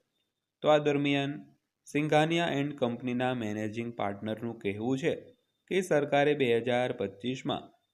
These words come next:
કમિશન અને તેમની સંદર્ભ શરતોને મંજૂરી આપી હતી અને ભૂતકાળના પેટર્નને આધારે કમિશનને તેમનો અહેવાલ રજૂ કરવામાં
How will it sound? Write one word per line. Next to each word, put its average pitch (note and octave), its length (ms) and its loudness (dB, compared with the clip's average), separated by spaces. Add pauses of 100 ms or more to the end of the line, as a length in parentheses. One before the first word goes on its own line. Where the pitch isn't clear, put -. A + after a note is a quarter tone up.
(160)
કમિશન F3 480 0
અને D3+ 240 0
તેમની C3 420 -2
સંદર્ભ B2 520 -2 (100)
શરતોને A#2+ 580 -2
મંજૂરી A2 560 -4
આપી G#2 340 -4
હતી G2 340 -8 (540)
અને D#3+ 200 2
ભૂતકાળના C3 680 0
પેટર્નને A#2 560 -2
આધારે A2+ 460 0 (760)
કમિશનને F3 580 2
તેમનો C3+ 380 0
અહેવાલ C#3 480 -2
રજૂ C#3 260 -2
કરવામાં A#2 580 -2